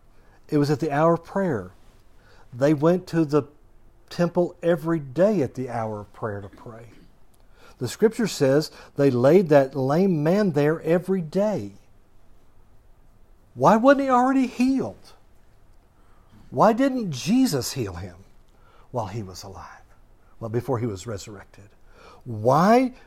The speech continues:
why hadn't it already happened? Did they not have enough faith? Why wouldn't it have happened?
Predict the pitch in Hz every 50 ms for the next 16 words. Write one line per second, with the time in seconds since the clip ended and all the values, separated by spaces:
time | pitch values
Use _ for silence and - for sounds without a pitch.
0 | - - - 139 120 120 127 156 196 226 247 226 - - 247 262 240 214 185 185
1 | - - 160 175 226 247 254 240 233 190 165 - - - _ - - - - 233
2 | 240 240 240 - 160 127 98 90 - - - - - _ - - - - - -
3 | - - - - - - - _ - - - - 147 147 139 147 131 120 143 185
4 | 202 208 240 233 240 233 208 190 165 - - - 175 190 233 277 285 277 - -
5 | - _ _ _ _ - - - _ _ _ _ _ _ _ _ _ _ _ _
6 | _ _ _ _ _ _ _ _ _ _ _ _ _ _ - - 175 214 226 262
7 | 269 262 262 254 240 226 208 220 226 220 - 143 107 98